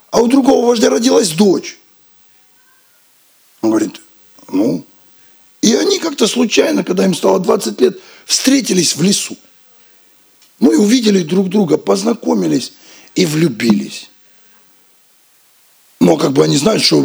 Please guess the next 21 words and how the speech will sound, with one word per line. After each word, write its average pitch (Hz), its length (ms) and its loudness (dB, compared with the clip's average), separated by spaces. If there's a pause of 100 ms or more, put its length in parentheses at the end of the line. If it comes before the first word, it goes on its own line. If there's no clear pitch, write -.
(120)
ихние - 520 -2 (120)
отцы 143 340 -2
враждуют, 127 600 0 (880)
им 135 160 0
нельзя 135 320 2
быть 175 240 -2
вместе. 170 540 0 (400)
И - 80 -2
когда 147 220 2
вожди 127 400 0
узнали, 165 540 0
сказали: 117 340 -2
«Всё, - 500 0 (500)
мы - 160 -4
тебя 117 140 -2
выгоняем 180 580 0
из 156 80 -2
нашего 165 300 -2
племени, 139 400 -2
её 123 300 0
выгоняем. 156 580 -4